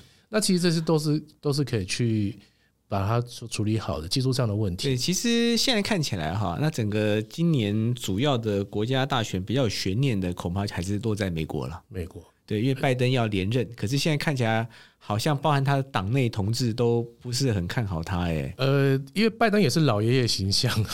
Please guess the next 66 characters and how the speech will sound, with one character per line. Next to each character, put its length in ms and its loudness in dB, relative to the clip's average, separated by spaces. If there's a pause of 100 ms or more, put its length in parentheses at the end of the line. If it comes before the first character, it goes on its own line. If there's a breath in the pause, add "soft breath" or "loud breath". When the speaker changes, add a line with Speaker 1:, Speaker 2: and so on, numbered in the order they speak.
(140)
Speaker 1:
嗯。 300 4
Speaker 2:
可 40 4
是 120 4
他 120 4
这 220 2
跟 260 2
印 120 4
尼 180 4
这 120 4
个 40 4
老 180 2
爷 200 4
爷 180 2 (580 loud breath)
不 80 -2
太 160 2
一 120 2
样， 120 4
就 80 2
是 100 4
说， 300 2 (200)
呃， 400 2
我 120 0
们 380 2
也， 260 -2 (140)
社 180 0
群 200 0
媒 120 4
体 140 0
上 180 2
也 80 2
常 160 0
常 140 4
有 140 2
一 40 2
些， 280 2
譬 120 0
如 120 2
说 160 2
他 340 2 (600 loud breath)
这 100 -2
个 140 2
行 240 2
为 160 4
上 360 2
哦， 220 -2
有 160 0
一 20 2
点 400 2 (480 loud breath)
比 120 -16
较 440 2 (220)
奇 240 0
怪 220 0
的 100 0
一 60 0
些 180 2
举 260 -2
止， 140 -2
有 100 0
人 140 2
是， 180 0
是 200 0
说 100 2
他 140 2
是 100 -4
不 80 -2
是 80 -2